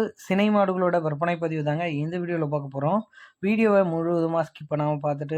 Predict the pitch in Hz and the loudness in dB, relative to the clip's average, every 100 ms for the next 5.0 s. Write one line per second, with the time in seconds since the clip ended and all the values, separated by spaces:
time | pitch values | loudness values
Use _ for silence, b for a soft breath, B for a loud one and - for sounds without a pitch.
0 | 156 151 156 165 151 147 156 156 147 139 | -2 -2 -4 -4 -4 -4 -2 -2 -2 -2
1 | 139 143 139 139 135 131 - 156 - 139 | -4 -4 -4 -6 -6 -10 -10 -16 -12 -6
2 | 139 156 151 151 160 165 151 139 135 131 | -4 -2 -2 -4 -6 -6 -6 -6 -8 -10
3 | 131 135 135 127 123 135 208 B B B | -8 -8 -8 -10 -10 -8 -8 B B B
4 | B 165 185 196 196 180 185 180 175 180 | B -2 2 4 4 4 2 2 2 0